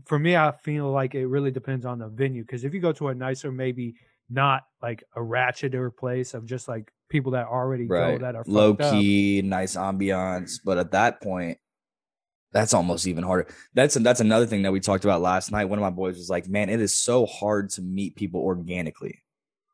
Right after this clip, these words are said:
Speaker 1: Yeah.
Speaker 2: Because we have all the dating apps now, and covid was, like, I mean, Bumble was huge when covid, I mean, covid's still here, I guess. I don't know.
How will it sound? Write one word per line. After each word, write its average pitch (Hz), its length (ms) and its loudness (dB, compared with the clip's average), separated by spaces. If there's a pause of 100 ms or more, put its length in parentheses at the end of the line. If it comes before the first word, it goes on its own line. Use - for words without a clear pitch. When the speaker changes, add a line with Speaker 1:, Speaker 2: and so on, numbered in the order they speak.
(460)
Speaker 1:
Yeah. 120 220 -16
Speaker 2:
Because 90 320 2
we 98 120 4
have 90 160 6
all 101 160 8
the 117 100 6
dating 110 340 6
apps 90 300 2
now, 87 480 2
and 92 260 -2
covid 95 560 4
was, 85 320 -2
like, 85 380 -4 (440)
I - 80 -8
mean, 95 200 -4
Bumble 101 300 4
was 87 160 -2
huge 90 520 -2
when 87 140 -6
covid, 87 540 0 (340)
I - 40 -8
mean, 80 140 -6
covid's 80 380 -2
still 73 140 0
here, 67 160 -2
I 62 80 -4
guess. 64 520 -2
I 50 40 -10
don't 50 100 -8
know. - 180 -6